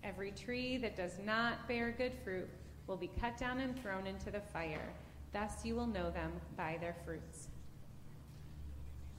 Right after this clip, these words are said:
So I'm guessing we've all heard the message that we are saved by grace through faith in Jesus. Am I right? Amen. So what is Jesus getting at? Why does the fruit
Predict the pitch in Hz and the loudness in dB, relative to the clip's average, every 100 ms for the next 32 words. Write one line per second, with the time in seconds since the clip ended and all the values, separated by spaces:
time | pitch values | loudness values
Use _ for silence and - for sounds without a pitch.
0 | - - - - - - - - - - | -6 -2 0 0 -2 0 -2 -2 -4 -4
1 | - - - 320 311 - 302 320 277 - | -6 -6 10 12 12 12 10 10 10 8
2 | 320 311 277 - 247 285 - 247 247 269 | 10 10 8 10 10 12 10 8 8 6
3 | 208 196 220 220 - 220 196 214 - - | 6 4 4 4 4 2 4 4 4 4
4 | 294 294 285 - 254 254 247 220 226 - | 8 8 8 4 4 4 4 2 2 0
5 | - 170 - - 233 240 - - 220 220 | -4 -6 -4 2 2 2 -4 -4 -4 -4
6 | - - - - - - - - - 190 | -6 -6 -6 -6 -8 -8 -8 -8 -8 -4
7 | 180 196 302 403 - - - - - - | -2 0 -2 -2 -6 -6 -6 -6 -8 -8
8 | - - - - - - - - - - | -10 -10 -10 -8 -8 -8 -8 -10 -10 -10
9 | 202 196 233 214 - - 415 403 349 - | -6 0 2 0 -2 0 0 0 -6 -8
10 | - 311 285 285 - - - - - 330 | -8 -8 -6 -8 -8 -8 -10 -10 2 8
11 | 370 339 277 302 269 - 311 302 233 190 | 8 8 6 4 4 2 4 6 6 4
12 | 170 226 262 269 285 285 285 277 - - | 2 6 8 10 10 8 6 4 2 0
13 | - 254 247 | 2 4 4